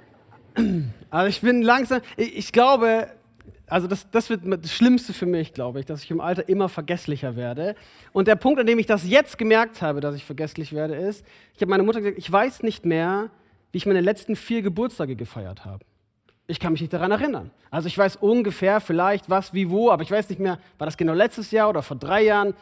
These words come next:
Keine Ahnung. Ich weiß nicht mehr, wie das war. So. Ich werde vergesslich. Und, und es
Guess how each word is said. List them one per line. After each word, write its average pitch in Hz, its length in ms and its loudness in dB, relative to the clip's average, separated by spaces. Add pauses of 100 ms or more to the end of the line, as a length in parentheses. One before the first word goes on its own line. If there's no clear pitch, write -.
(160)
Keine 160 320 -2
Ahnung. 120 400 -8
Ich - 120 -8
weiß 202 160 0
nicht 175 80 -6
mehr, 151 200 -4
wie 143 80 -4
das 131 200 -8
war. 135 320 -8 (280)
So. 139 200 -14 (540)
Ich 139 100 -6
werde 226 140 -2
vergesslich. 226 680 -8 (1500)
Und, 180 200 -8 (800)
und 170 160 -6
es - 160 -12